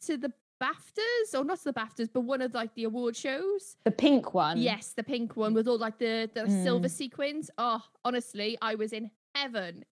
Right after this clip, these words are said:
Speaker 1: It was just a beautiful dress. And then my third is obviously the wedding dress. Stand out, beautiful. So that's, those are my three picks.
Speaker 2: I mean, I just love everything that she wears. <laughs> For me, she can't, she can't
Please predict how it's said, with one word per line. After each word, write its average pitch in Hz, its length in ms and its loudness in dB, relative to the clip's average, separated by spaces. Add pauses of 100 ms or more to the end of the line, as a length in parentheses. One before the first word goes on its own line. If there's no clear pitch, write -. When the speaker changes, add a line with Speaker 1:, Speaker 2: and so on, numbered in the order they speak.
(120)
Speaker 1:
It 185 100 -6
was 226 120 -2
just 220 140 -10
a 220 40 -8
beautiful 233 360 -6
dress. 214 500 -10 (500)
And 285 300 0
then 214 720 -2
my 214 160 0
third 208 420 -2
is 208 160 -6 (100)
obviously 202 760 -4
the 208 100 -2
wedding 185 380 -4
dress. 180 520 -10 (300)
Stand 220 580 -4
out, 190 280 -2 (280)
beautiful. 202 600 -6 (400)
So - 120 -12
that's, 370 240 -2
those 339 200 0
are - 20 -2
my 269 160 2
three 190 240 -8
picks. - 400 -16 (320)
Speaker 2:
I 226 40 2
mean, 240 120 6
I 330 240 4
just 330 240 2
love 214 160 4
everything 226 400 -2
that 160 160 -8
she - 120 -4
wears. 156 460 0 (100)
<laughs> - 1080 2
For 277 80 -6
me, 277 340 2
she - 140 -6
can't, 220 440 -6
she - 140 -14
can't 240 220 -2